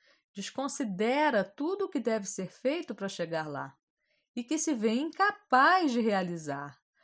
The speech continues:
pois seu único foco é o que deu errado, é o fracasso, que poderia muito bem ser momentâneo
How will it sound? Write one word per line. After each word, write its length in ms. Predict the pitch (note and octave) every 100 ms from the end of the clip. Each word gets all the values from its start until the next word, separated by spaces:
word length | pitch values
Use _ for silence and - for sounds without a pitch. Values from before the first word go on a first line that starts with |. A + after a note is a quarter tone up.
| _ _
pois 180 | - C4
seu 260 | - D#4+ C#4+
único 560 | C4+ D#4+ F#4+ E4+ -
foco 720 | A3 - A#3+ C4+ C4+ - A#3+ _
é 140 | D#4+ D#4
o 80 | D#4+
que 140 | D#4+
deu 200 | D#4+ D#4+
errado, 600 | E4 D4 D4+ C#4+ F3+ D3 - _ _ -
é 100 | C4
o 60 | C4+
fracasso, 1040 | - D4 D4 - C4+ B3 A#3+ - - C3+ _ _ _ _ _ -
que 100 | G3
poderia 540 | - G3+ G#3 A3 A3+
muito 560 | G#3 A3 E4 A4+ A4+ B3+
bem 280 | G#3 C4
ser 220 | B3+ A3 G3
momentâneo 1040 | G3+ G3 F#3 E3+ - G#3+ D#4 C4+ E3 E3